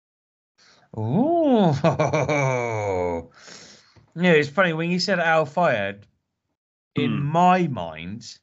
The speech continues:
Speaker 1: in my mind, he kind of didn't exist until, like, the mid nineties.
Speaker 2: <laughs> What, when he
Speaker 1: Uh,
Speaker 2: bought
Speaker 1: yeah.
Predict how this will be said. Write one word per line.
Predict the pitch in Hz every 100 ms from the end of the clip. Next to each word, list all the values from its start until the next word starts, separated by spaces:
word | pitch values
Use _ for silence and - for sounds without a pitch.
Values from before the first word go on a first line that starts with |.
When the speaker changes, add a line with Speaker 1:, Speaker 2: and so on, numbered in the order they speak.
| _ _ _ -
Speaker 1:
in | 127
my | 131 147 160
mind, | 139 82 82 104 110 - _ _ _ _ _ _ _ _ _ -
he | 131 139 131
kind | - 156 160 170 170
of | 156
didn't | 160 151 143 123 - _ _ _
exist | 123 113 110 143 107 - - - _ _ _ -
until, | 120 123 120 - 117 120 123
like, | 117 104 107 104 _ _ _ _ _ _ _ -
the |
mid | 113 120 117
nineties. | 120 131 143 139 143 175 - - _ -
Speaker 2:
<laughs> | - 143 147 - 151 - 151 - _ _ _ _ _ _ _ -
What, | - -
when | 117 117
he |
Speaker 1:
Uh, |
Speaker 2:
bought | 123 123
Speaker 1:
yeah. | 127